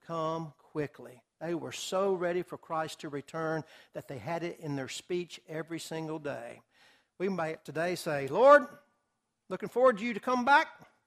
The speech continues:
"But don't come back today. I got an appointment at three o'clock, and, and I'm gonna have a good meal with so-and-so later on that day. And, and so can you hold off at least till tomorrow till we get through this day?"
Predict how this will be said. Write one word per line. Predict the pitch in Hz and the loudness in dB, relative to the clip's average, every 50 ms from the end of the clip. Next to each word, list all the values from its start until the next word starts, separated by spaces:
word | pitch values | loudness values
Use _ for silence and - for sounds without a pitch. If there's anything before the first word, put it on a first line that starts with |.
| _ _ _ _ _ _ _ _ _ _ _ _ _ _ _ _ _ _ _ - | _ _ _ _ _ _ _ _ _ _ _ _ _ _ _ _ _ _ _ -20
"But | - - _ | -20 -16 _
don't | - - - | -14 -14 -12
come | - 143 | -12 -12
back | 131 127 123 - | -10 -10 -12 -12
today. | - 123 127 135 143 156 160 | -14 -12 -10 -10 -8 -8 -8
I | 160 | -8
got | 165 175 165 - - | -8 -6 -8 -8 -8
an | 131 127 | -8 -12
appointment | 127 - - 165 165 156 139 135 127 123 | -14 -10 -6 -6 -6 -6 -6 -10 -12 -14
at | - - - | -16 -14 -12
three | 151 147 143 | -8 -8 -8
o'clock, | 131 - - 151 143 151 147 - | -8 -8 -8 -8 -8 -8 -8 -10
and, | 127 120 117 113 - _ _ - - _ - | -12 -12 -12 -14 -14 _ _ -20 -20 _ -16
and | 131 131 127 131 | -14 -12 -10 -10
I'm | 143 147 | -8 -6
gonna | 143 143 135 | -6 -6 -6
have | 135 143 131 | -6 -8 -10
a | 127 | -10
good | 127 143 143 135 | -8 -8 -8 -6
meal | 139 143 147 147 147 143 | -6 -4 -4 -4 -4 -4
with | 139 135 123 117 - - | -6 -8 -10 -12 -14 -16
so-and-so | - - 151 147 143 - - 151 | -12 -10 -8 -8 -8 -8 -8 -8
later | 151 143 143 143 139 143 143 | -6 -6 -6 -6 -6 -6 -6
on | 143 147 | -6 -4
that | 143 143 147 - | -6 -8 -8 -8
day. | 143 143 143 143 143 143 | -8 -8 -8 -8 -8 -8
And, | 135 120 107 - - - - - _ - | -10 -12 -12 -16 -18 -20 -20 -20 _ -16
and | 131 127 127 | -14 -14 -12
so | - - 135 | -12 -12 -12
can | 127 - - 139 139 | -12 -10 -10 -8 -6
you | 175 208 | -2 0
hold | 233 240 226 214 | 0 2 2 2
off | 208 208 202 | 0 -2 -2
at | 208 - | -2 -4
least | 196 185 - | -4 -6 -6
till | - 180 165 | -8 -8 -8
tomorrow | 156 156 156 160 165 160 | -6 -4 -2 -2 -2 -4
till | - 156 | -6 -8
we | 147 143 | -12 -12
get | 160 - | -12 -10
through | - 165 156 | -8 -8 -8
this | 147 165 156 | -8 -8 -10
day?" | - - 151 156 156 156 151 - | -10 -10 -8 -8 -8 -10 -12 -16